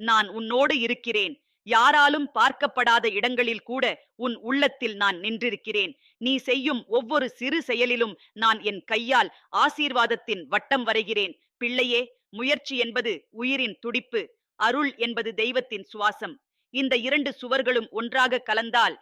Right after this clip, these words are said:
அதுவே அதிசயம். நீ செய்யும் துன்பமான முயற்சிகள் மனித பார்வைக்கு சாதாரண முயற்சிகளாய் தோன்றலாம், ஆனால்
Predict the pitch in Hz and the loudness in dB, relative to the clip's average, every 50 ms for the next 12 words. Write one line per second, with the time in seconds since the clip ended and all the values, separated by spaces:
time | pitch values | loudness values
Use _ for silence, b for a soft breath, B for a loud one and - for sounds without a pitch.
0 | _ _ _ - 220 226 254 262 262 277 269 - 196 190 233 - - 226 214 196 | _ _ _ -2 -2 -2 0 0 0 0 0 0 -2 -6 -6 -6 -4 -4 -2 -4
1 | - - _ _ _ _ _ _ 208 247 254 240 - 262 247 233 226 262 240 - | -4 -8 _ _ _ _ _ _ -6 -4 -4 -4 -4 -4 -4 -4 -4 -6 -6 -6
2 | - 254 262 254 247 262 254 247 247 254 247 226 208 214 233 233 - - 233 - | -6 -6 -6 -2 -2 0 0 0 0 0 0 -2 -2 -2 -2 -2 -2 -6 -4 -2
3 | - 196 160 - _ _ _ _ - 214 240 254 294 - 285 277 285 240 220 233 | -2 -2 -4 -6 _ _ _ _ -4 -2 0 0 2 0 0 0 2 2 2 2
4 | 247 233 226 226 - - 233 202 165 - _ _ _ _ - 240 226 247 269 269 | 2 0 -2 -4 -2 -4 -4 -4 -4 -8 _ _ _ _ 0 2 4 4 4 4
5 | 277 277 285 285 277 240 208 214 240 233 240 - 254 208 233 220 208 202 - _ | 4 4 4 2 0 -2 -2 -2 -2 -2 -2 -6 -4 0 0 2 0 0 -2 _
6 | 226 226 226 220 233 208 185 160 131 - _ _ _ _ - 208 226 233 247 240 | -4 -4 -4 -4 -2 -2 -2 -2 -2 -8 _ _ _ _ 0 2 2 2 4 2
7 | 214 185 | 0 0